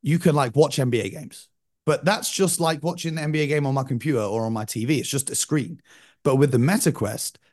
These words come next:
they've got cameras courtside. So you put the headset on and you are transported to being courtside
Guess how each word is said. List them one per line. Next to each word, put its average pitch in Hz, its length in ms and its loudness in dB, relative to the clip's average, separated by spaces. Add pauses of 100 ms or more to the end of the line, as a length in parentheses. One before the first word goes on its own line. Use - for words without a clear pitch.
(120)
they've 170 260 2
got 147 200 0
cameras 156 460 0
courtside. 117 680 -2 (340)
So 151 140 2
you 135 160 0
put 226 160 2
the 185 80 -2
headset 170 360 0
on 117 360 0
and 110 160 -2
you 139 220 6
are 131 80 4
transported 120 580 0
to 110 140 -6
being 107 240 -4
courtside 120 800 0